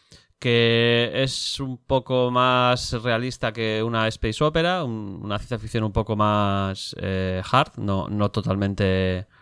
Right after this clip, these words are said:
fantástica con teletransportes y demás, y que está basada en una serie de, de libros, eh, de los cuales hay ya escritos unos cuantos.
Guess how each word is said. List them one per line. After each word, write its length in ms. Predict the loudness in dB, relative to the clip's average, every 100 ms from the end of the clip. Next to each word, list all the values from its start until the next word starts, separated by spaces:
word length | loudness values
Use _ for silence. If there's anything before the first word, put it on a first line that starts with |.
| _ -10
fantástica 580 | -8 -4 -4 -2 -2 0
con 140 | 0 -2
teletransportes 800 | -2 -4 0 0 0 0 0 2
y 60 |
demás, 360 | 2 2 0 -8 -20 -20 -20 -20 -18 4
y 800 | 6 8 6 4 2 2 2 0
que 80 | -2
está 180 | -2 0
basada 280 | 2 2 0
en 60 |
una 160 | -2 -4
serie 280 | -4 -6 -6
de, 520 | -6 -8 -8 -10 -8
de 100 | -6
libros, 460 | -4 -2 -2 -6 -8
eh, 600 | -8 -8 -10 -10 -12 -14 -10
de 80 |
los 120 | -10 -4
cuales 240 | -2 -2
hay 80 | -4
ya 100 | -6
escritos 400 | -6 -8 -8 -8
unos 180 | -12 -12
cuantos. 480 | -14 -16 -20 -20